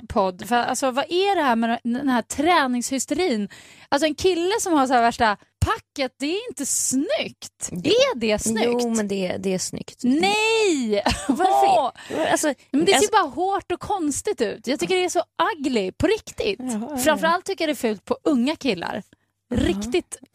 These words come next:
Speaker 2: Ja.
Speaker 1: fult. Så här, tjugotre-årig
Speaker 2: Oj.
Speaker 1: kille som bara, uh, bara går runt så här med bara helt spänd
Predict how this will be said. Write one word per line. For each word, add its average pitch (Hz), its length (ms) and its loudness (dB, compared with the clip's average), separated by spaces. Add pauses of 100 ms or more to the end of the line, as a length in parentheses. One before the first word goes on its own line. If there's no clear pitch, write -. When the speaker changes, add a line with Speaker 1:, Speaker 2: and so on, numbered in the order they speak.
(120)
Speaker 2:
Ja. 214 60 -2
Speaker 1:
fult. 202 580 -2 (220)
Så - 120 0
här, 226 100 4
tjugotre-årig 233 560 0
Speaker 2:
Oj. - 80 -8
Speaker 1:
kille 262 260 0
som 269 100 2
bara, 214 120 2
uh, 554 760 -4
bara 320 120 4
går 269 140 0
runt 302 280 2
så - 80 0
här 240 80 -2
med 233 100 -4
bara 226 200 -2
helt 262 200 0
spänd 269 720 -2